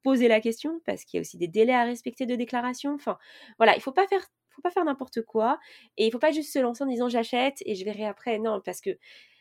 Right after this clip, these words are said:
votre stratégie, euh, fiscale, euh, ou de régime va impacter, euh, ce que vous recherchez. Donc vraiment, posez-vous les bonnes questions et renseignez-vous en amont. Voilà. Euh, moi, je suis sur plein de groupes d'immobilier, euh, sur Facebook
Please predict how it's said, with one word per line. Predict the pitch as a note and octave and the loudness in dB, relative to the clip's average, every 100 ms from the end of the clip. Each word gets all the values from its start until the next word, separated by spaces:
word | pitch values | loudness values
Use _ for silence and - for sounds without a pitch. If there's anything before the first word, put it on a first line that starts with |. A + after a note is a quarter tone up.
| _ _ | _ _
votre | F#3 A#3 C4 C4+ | 0 2 2 -2
stratégie, | A#3 A#3 A3+ A3+ G#3 A3 A3+ | -4 -4 0 0 0 -2 0
euh, | G3 F3+ | 0 -2
fiscale, | - - - A3 A3 | -6 -12 -2 0 0
euh, | F#3+ E3+ E3+ | -2 -4 -6
ou | F3+ | -4
de | F3+ | -2
régime | G3 G#3+ G#3 A3 G3 _ _ _ | 0 -2 -4 -6 -8 _ _ _
va | - F3 A#3+ A#3+ | -12 2 4 4
impacter, | A#3 A3 G#3+ - A#3 A3 | 2 0 -2 -2 0 2
euh, | F3+ | 0
ce | - | -6
que | A3 | -8
vous | G3 | -4
recherchez. | G3+ G#3 F#3 - A3 A#3+ C4 | -4 -4 -6 -6 -2 -2 -2
Donc | F#3+ E3 | -6 -6
vraiment, | F#3 F3+ G3 - | -6 -6 -8 -4
posez-vous | A#3+ A3+ G#3+ | -2 -2 -2
les | G3+ | -2
bonnes | G3 | -4
questions | F#3 F3+ - A#3+ - | -8 -8 -6 -4 -4
et | F3+ | -4
renseignez-vous | G3 A3+ A#3 G#3+ G3+ G#3+ - | -4 -4 -2 -2 -4 -6 -8
en | - G3 | -6 -2
amont. | F#3+ F#3+ F#3+ - | -2 -4 -8 -14
Voilà. | - - _ - - _ | -20 -20 _ -20 -20 _
Euh, | D#3+ D#3+ D#3 D#3 - | -6 -6 -6 -8 -8
moi, | G3 | -10
je | |
suis | - | -8
sur | - | -12
plein | - A#3+ | -4 -2
de | A#3+ | -2
groupes | A#3 | -4
d'immobilier, | A3 A#3 A3 G#3 G#3+ A3 A3 - | -2 0 0 -2 -4 -2 0 -2
euh, | F3 | -6
sur | - G3+ | -8 -6
Facebook | G#3+ F#3 G3+ A#3+ | -6 -6 -8 -8